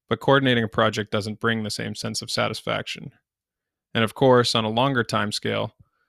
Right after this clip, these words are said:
building businesses has become a large part of my life.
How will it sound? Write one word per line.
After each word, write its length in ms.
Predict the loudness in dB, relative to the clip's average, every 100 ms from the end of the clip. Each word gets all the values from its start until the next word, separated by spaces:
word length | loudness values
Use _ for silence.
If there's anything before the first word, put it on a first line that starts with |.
| _ _
building 300 | 2 2 2
businesses 520 | 2 0 0 0 -2
has 180 | -4 -8
become 260 | -8 -4 -2
a 100 | 0
large 260 | 0 0
part 180 | -2 -2
of 60 | -2
my 80 | -2
life. 420 | -2 -2 -4